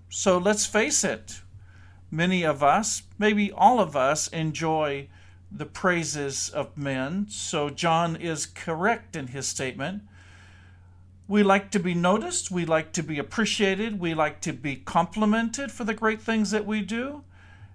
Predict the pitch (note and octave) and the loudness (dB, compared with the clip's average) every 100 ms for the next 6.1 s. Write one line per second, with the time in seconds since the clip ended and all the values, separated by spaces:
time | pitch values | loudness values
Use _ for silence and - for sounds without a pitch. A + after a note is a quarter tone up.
0 | - - - - D#3 F3 E3+ F#3 F3+ F3+ | -20 -20 -20 0 2 4 2 0 0 -2
1 | - E3+ F#3 F3 E3+ D3+ - D#3+ D3+ - | -2 -2 -2 -2 -2 -2 -2 -4 -4 -8
2 | - F3 F3+ - - D3+ D3+ D3+ - - | 0 2 2 -2 -2 0 0 -4 -4 0
3 | D3+ D3+ - G3 F#3 F3+ E3+ A3 - C3 | 2 0 0 0 2 0 0 -2 -4 -6
4 | F2+ - - - - - - - - - | -8 -14 -20 -20 -20 -20 -20 -20 -20 -10
5 | D3+ D3 E3 D3 C3+ D3+ A#3+ E4 C#4+ C#4+ | -10 -8 -6 -6 -8 -4 -4 -2 -6 -6
6 | C4 | -10